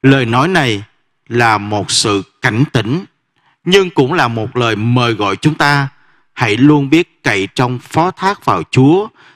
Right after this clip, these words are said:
chính là nguồn ơn cứu độ của mọi người. Đứng dậy trong cách sống chân thành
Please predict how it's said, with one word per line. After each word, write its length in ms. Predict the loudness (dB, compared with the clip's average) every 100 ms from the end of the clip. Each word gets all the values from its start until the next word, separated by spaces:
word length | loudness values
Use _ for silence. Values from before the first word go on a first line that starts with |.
| _ -2
chính 200 | 0 2
là 200 | 0 -2
nguồn 340 | -2 -2 -4 -4
ơn 320 | -2 -2 -4 -4
cứu 180 | 0 0
độ 420 | 0 -2 -4 -6 _
của 360 | -6 -2 -2 -2 -8 _ -8
mọi 240 | -4 -4
người. 340 | -6 -8 -8 -10 _ _ _ _ _ _ _ _ _ _ _ _ _ _
Đứng 280 | -6 -4 -2
dậy 280 | -4 -4 -8 _ _ _ _ _ _ -4
trong 280 | -4 -4
cách 200 | -6 -6
sống 320 | -4 -2 -2 -4 -4
chân 240 | -2 -2
thành 320 | -4 -4 -6